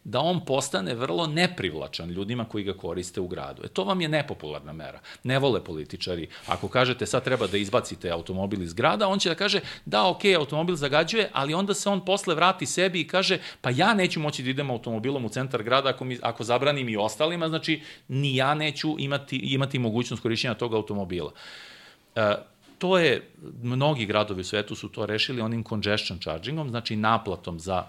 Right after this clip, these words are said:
zagađenje, odnosno vi realno, oni kažu za zagušenje, ali to jeste u stvari naplata za zagađenje. Kad vi pogledate realne ekološke takse, da svedete na tu priču koliko nas košta i zdravstvo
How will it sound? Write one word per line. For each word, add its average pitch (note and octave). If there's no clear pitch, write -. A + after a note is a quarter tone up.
zagađenje, G2
odnosno G2+
vi G#2
realno, A2
oni B2
kažu A#2+
za G2
zagušenje, G#2
ali B2
to D#3
jeste C#3
u F2
stvari F#2+
naplata F2+
za F2
zagađenje. F2+
Kad A#2+
vi F3+
pogledate D3
realne A2+
ekološke A2
takse, -
da G#2
svedete A2+
na F#2
tu A#2+
priču G#2
koliko D3
nas C3+
košta -
i G#2
zdravstvo F2